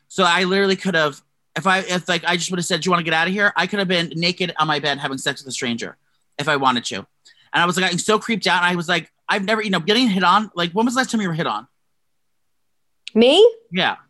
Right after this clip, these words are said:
Speaker 2: Oh my God, many, many, many, many moons ago.
Speaker 1: Many moons ago. Like, I haven't been hit on in y-, years. I mean, it, it did feel good that the old girl still got it. And I did have gray sweatshorts on, so my peach deal was hanging out. And I, I guess I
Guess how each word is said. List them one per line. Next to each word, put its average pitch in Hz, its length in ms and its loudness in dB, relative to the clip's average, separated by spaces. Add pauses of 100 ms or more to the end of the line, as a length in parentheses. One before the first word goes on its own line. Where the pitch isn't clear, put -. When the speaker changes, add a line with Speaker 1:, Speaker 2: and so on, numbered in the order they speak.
(600)
Speaker 2:
Oh 262 100 6
my 285 180 6
God, 269 260 4
many, 302 260 0
many, 262 240 2
many, 277 320 2
many 277 460 6
moons 277 340 2
ago. 220 140 4
Speaker 1:
Many 294 260 4
moons 240 220 4
ago. 135 420 2 (300)
Like, 196 140 0
I 226 120 4
haven't 294 140 -2
been 277 100 0
hit 233 140 2
on 220 180 0
in 214 60 0
y-, 202 80 -2
years. 226 500 2
I 208 40 2
mean, 214 140 0
it, 202 160 0
it 233 160 -2
did 269 160 0
feel 262 240 2
good 233 220 2
that 220 160 -2
the 202 100 -4
old 214 140 0
girl 214 200 4
still 208 200 0
got 196 240 4
it. 247 160 0 (320)
And 214 100 2
I 233 100 2
did 247 200 -2
have 254 240 2
gray 220 220 4
sweatshorts 226 600 0
on, 220 140 2
so 208 140 -4
my 185 160 2
peach 185 280 -6
deal 185 200 0
was 190 100 -2
hanging 180 260 -2
out. 202 260 4 (440)
And 202 240 2
I, 196 220 0
I 208 100 4
guess 214 240 -2
I 214 60 6